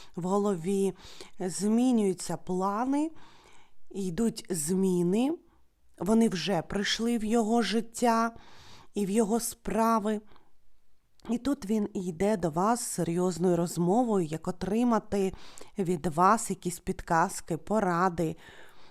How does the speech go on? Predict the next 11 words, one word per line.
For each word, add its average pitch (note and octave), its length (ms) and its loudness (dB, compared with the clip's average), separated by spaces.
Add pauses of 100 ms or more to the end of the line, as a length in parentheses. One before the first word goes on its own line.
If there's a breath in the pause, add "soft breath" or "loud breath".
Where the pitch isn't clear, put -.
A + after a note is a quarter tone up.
(140 loud breath)
Скоріш G#3 460 0
за G3 160 -2
все, A#3 500 0 (320 loud breath)
що - 220 0
він A3 260 2
йде G#3 260 2
до G3 120 0
вас G#3+ 220 2
за E3+ 140 -2
підтримкою, G3+ 760 -2 (240)
за D#3+ 440 -2